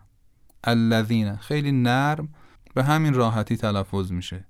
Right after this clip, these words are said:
صراط الذین انعمت علیهم. من چند تا کلمهٔ دیگرم با زال تلفظ می‌کنم و بعد به سراغ حرف بعدی می‌ریم. ذهب، ذهب.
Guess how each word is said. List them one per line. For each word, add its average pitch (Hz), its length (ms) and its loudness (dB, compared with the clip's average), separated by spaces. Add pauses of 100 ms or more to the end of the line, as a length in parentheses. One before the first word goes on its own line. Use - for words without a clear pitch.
(280)
صراط 123 580 4
الذین 107 680 4
انعمت 98 460 -2
علیهم. 92 640 -4 (600)
من 165 160 4
چند 165 240 0
تا 160 80 -2
کلمهٔ 127 440 4
دیگرم 117 460 4
با 101 120 4
زال 101 340 4
تلفظ 104 600 -2
می‌کنم 117 560 2 (680)
و 98 120 4
بعد 117 400 2 (160)
به 107 80 -2
سراغ 104 400 0
حرف 107 420 -2 (440)
بعدی 87 340 -2
می‌ریم. 82 380 -6 (2250)
ذهب، 107 600 4 (800)
ذهب. 110 760 2